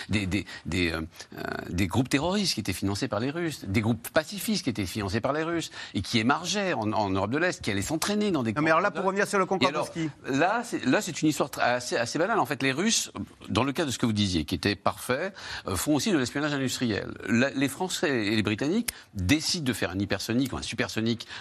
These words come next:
Speaker 1: de, de, de ligne, euh, Concorde, ils mettent les moyens, et, et les Russes, qui ne veulent pas se laisser dépasser, et qui n'en ont pas les moyens non techniques, ils ont les ingénieurs, mais ils n'ont pas forcément, euh, l'avance que peuvent avoir les, les Français et les, les Britanniques, ou la puissance,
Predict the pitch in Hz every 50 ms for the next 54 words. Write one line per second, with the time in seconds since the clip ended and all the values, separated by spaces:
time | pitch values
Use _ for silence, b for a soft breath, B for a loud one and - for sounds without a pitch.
0 | B - 80 76 87 82 78 76 76 73 71 71 71 71 67 B B B B B
1 | - - - 101 113 147 196 240 233 180 135 110 110 B B B B - - -
2 | - - 123 120 - 170 185 220 254 214 147 117 101 113 B B B B - 98
3 | 107 113 127 131 120 - - - 90 95 98 107 117 131 147 165 190 220 247 269
4 | 262 B B B B B - - 120 117 127 123 139 135 123 127 120 117 185 233
5 | 262 277 226 - - - - - 101 - - 117 110 95 98 - - 220 220 -
6 | 160 135 107 92 107 95 90 - 101 107 - - 285 311 285 - - 135 - 202
7 | 185 208 208 220 233 226 - 262 247 226 208 185 175 165 160 165 165 156 147 143
8 | 143 135 127 107 - 147 131 - - 143 135 123 - B B B B - 120 123
9 | 220 247 214 190 175 147 151 143 147 175 214 247 269 254 B B B B - 127
10 | 123 147 151 226 226 - - - - 170 165 180 196 233 240 B B B B -
11 | 113 117 139 156 156 165 196 233 220 - - 147 123 143 139 135 131 131 160 180
12 | 180 156 135 123 110 113 107 101 - 123 120 - 156 147 123 104 92 104 101 110
13 | 104 107 113 98 110 107 120 160 208 214 B B B B B 135 - 185 180 143
14 | 113 110 - 151 208 185 - - - 190 196 190 165 - -